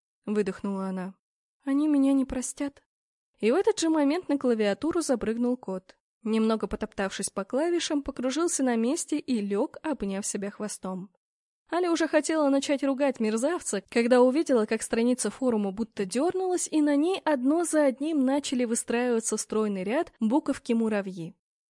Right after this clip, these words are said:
Принцесса, нижнее подчёркивание, московская. «Жозефина тебе больше идёт, не парься. Меня, кстати, Ира зовут. Инга, восемьдесят семь. А я Инга,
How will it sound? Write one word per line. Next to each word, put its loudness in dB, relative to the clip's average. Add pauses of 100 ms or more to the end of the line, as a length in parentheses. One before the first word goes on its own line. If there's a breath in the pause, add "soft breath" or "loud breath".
(160)
Принцесса, 2
нижнее 4
подчёркивание, -2
московская. -6 (380)
«Жозефина 0
тебе 2
больше 2
идёт, 0
не -2
парься. -2
Меня, -2
кстати, -2
Ира -2
зовут. -6 (360)
Инга, 4
восемьдесят 0
семь. -6 (500)
А -4
я 4
Инга, 4